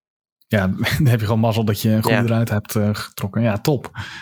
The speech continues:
Speaker 1: Ja, leuk. Ik, eh, moet ook even kijken. Ik denk niet dat ik zo'n, eh, booster, eh, box ergens vandaan ga halen. Maar meestal zijn die starter decks ook wel leuk om even te kijken wat er, eh, wat nu weer, zeg
Speaker 2: Ja,
Speaker 1: maar.
Speaker 2: je hebt ook zo'n Elite Trainer box, eh,
Speaker 1: Ja, precies.
Speaker 2: daar kun je ook, zit ook tien pakjes in, geloof ik. En dan is dan iets goedkoper.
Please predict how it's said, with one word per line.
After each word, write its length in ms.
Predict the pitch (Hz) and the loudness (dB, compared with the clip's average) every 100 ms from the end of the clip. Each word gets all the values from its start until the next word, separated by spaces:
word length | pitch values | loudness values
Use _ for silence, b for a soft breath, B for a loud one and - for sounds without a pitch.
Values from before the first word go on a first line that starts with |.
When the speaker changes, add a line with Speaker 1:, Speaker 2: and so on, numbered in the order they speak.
| B B | B B
Speaker 1:
Ja, 140 | 139 143 | -2 2
leuk. 240 | 180 - | 2 0
Ik, 180 | 131 - | -2 0
eh, 100 | 160 | 2
moet 200 | 170 175 | 2 2
ook 80 | 151 | 0
even 200 | 113 - | 0 2
kijken. 260 | 113 110 | 2 2
Ik 60 | 120 | 2
denk 120 | 135 | 4
niet 120 | 165 | 4
dat 100 | 156 | 4
ik 100 | 139 | 0
zo'n, 260 | - 139 135 | 2 4 4
eh, 100 | 127 | 4
booster, 520 | 120 170 - 165 156 156 | 4 2 2 0 2 4
eh, 440 | 147 147 143 135 | 4 4 4 2
box 240 | 131 147 147 | 0 0 0
ergens 200 | 127 - | 0 2
vandaan 240 | 135 143 | 2 4
ga 80 | 135 | 6
halen. 260 | 139 151 | 6 4
Maar 120 | 143 139 | 4 4
meestal 220 | 147 151 | 4 4
zijn 120 | 139 | 4
die 80 | 127 | 4
starter 280 | - 175 165 | 2 2 2
decks 160 | 139 | 2
ook 100 | 151 | 2
wel 100 | 151 | 4
leuk 260 | 123 113 107 | 4 2 2
om 100 | 104 | 0
even 160 | 107 - | 0 0
te 80 | |
kijken 360 | 113 110 104 110 | 2 4 4 2
wat 160 | 107 110 | 2 2
er, 200 | 107 107 | 2 4
eh, 160 | 107 | 2
wat 140 | 113 113 | 0 2
nu 160 | 131 | 2
weer, 120 | 127 | 2
zeg 100 | 113 | 2
Speaker 2:
Ja, 60 | 127 | 2
Speaker 1:
maar. 60 | 127 | 2
Speaker 2:
je 60 | 127 | 2
hebt 100 | 135 | 0
ook 80 | 135 | -2
zo'n 120 | 131 | 0
Elite 280 | 127 127 127 | 0 0 2
Trainer 300 | 135 127 123 | 2 2 0
box, 340 | 123 - - | 0 0 -2
eh, 380 | 117 117 113 110 | 2 2 2 2
Speaker 1:
Ja, 180 | 160 151 | 2 0
precies. 340 | - 147 113 | 0 0 2
Speaker 2:
daar 100 | 117 | 0
kun 140 | - | 0
je 80 | 117 | 0
ook, 240 | 117 120 - | 0 -2 -4
zit 200 | - 127 | 0 0
ook 100 | 120 | 0
tien 180 | - 120 | -2 0
pakjes 320 | 123 - 117 | 0 0 0
in, 120 | 120 | 0
geloof 300 | 117 113 113 | 0 0 0
ik. 200 | 123 135 | 0 0
En 120 | 110 | 0
dan 180 | 110 110 | 0 0
is 120 | 104 | 0
dan 160 | - 110 | 0 0
iets 180 | 113 - | -2 -4
goedkoper. 640 | 117 113 110 107 113 | -2 0 0 0 -2